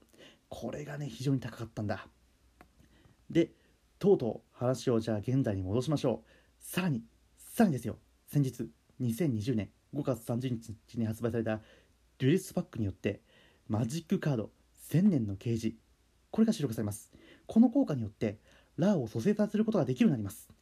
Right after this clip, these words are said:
要は、テキストをですね、あの、蘇生できないという効果をかき消すカードが登場したんですね。そして、もう一枚、イニシエの呪文っていうカードがあります。これによってですね、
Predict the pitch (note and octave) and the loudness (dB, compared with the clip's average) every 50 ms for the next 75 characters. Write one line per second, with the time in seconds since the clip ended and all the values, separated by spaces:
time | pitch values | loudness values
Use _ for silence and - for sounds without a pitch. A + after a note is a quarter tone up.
0 | _ _ _ _ - - G#3+ - - C3 - - - - - - _ - C4+ A3+ | _ _ _ _ 2 4 4 4 4 0 -4 -8 -16 -20 -20 -20 _ 0 2 4
1 | A#3 C4 A3+ - A#2 G#2+ G2 - - A2+ G2 F#2+ - _ - - - A2 - A#2 | 4 4 4 2 0 -2 -2 -2 -2 -2 -2 -4 -6 _ -20 -20 -20 -8 -4 -2
2 | A#2 A#2 A2+ A2 - - _ - - F#3 E3+ - C4 A#3 A#3+ A3+ B3+ B3+ A3+ - | 0 2 2 0 -2 -6 _ -4 -2 0 2 4 4 4 2 2 0 0 0 0
3 | C#3+ C3 A#2+ C3+ B2 - G#2+ G2 - - _ _ - - G#3+ A3+ A3+ - - - | -2 -2 0 0 0 0 0 -4 -4 -8 _ _ -2 0 2 2 2 0 0 0
4 | C#4+ - - D3+ - - C#3+ C#3+ B2+ A#2 A2+ A2+ G#2+ - - - B2+ B2+ A#2+ B2+ | 0 2 -2 -6 -2 2 2 2 4 2 2 0 -2 -2 -2 -2 0 0 0 0
5 | G#2+ - B2 G#2+ G2 F#2+ - G#2 F2+ F#2 A#2 - - _ _ _ _ _ - - | -2 -2 -4 -4 -4 -4 -4 -4 -4 -6 -8 -14 -20 _ _ _ _ _ -20 -20
6 | - _ - G#3+ A3 - B3 A3+ A#3 - - - - - C3+ C3+ C#3 - B2+ A2 | -20 _ -2 -2 0 2 0 0 0 -2 -8 -16 -6 -2 0 0 2 2 0 -2
7 | G#2+ - _ _ _ _ - - _ _ _ B2 C#3+ G3+ A3 A3 G#3 F#3+ F3+ E3+ | -2 -6 _ _ _ _ -20 -20 _ _ _ 2 4 4 4 4 4 2 2 2
8 | C#3+ D#3 D3+ D3+ D3 C#3+ D3 - D3+ C#3+ C3+ C#3 C3 B2+ A#2+ A#2 A2+ A2 A2 A2 | 2 2 2 2 2 0 0 0 0 0 2 0 0 0 0 0 -2 -2 -4 -6
9 | - - _ _ _ _ - - F3+ G#3+ A3 A3 A3 A3+ G3 C#3 - A#2+ A2 G2 | -10 -18 _ _ _ _ -6 0 4 6 8 8 8 6 2 -2 -2 -2 -4 -4
10 | G2+ | -6